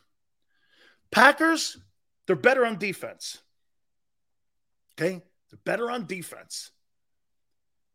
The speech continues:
But I wanna see how that dynamic works with their offensive, uh, skill set guys. Losing Davante Adams, let's see how that plays out. Could be beneficial to everyone else in the group.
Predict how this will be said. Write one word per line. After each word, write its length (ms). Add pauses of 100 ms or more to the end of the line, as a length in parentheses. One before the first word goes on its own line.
(960)
But 300 (240)
I 60
wanna 220
see 180
how 120
that 200
dynamic 420
works 300
with 120
their 140
offensive, 580
uh, 300
skill 300
set 280
guys. 400 (220)
Losing 260
Davante 380
Adams, 420 (1900)
let's 100
see 80
how 120
that 180
plays 260
out. 300 (160)
Could 200
be 180
beneficial 800 (100)
to 140
everyone 380
else 220
in 80
the 80
group. 340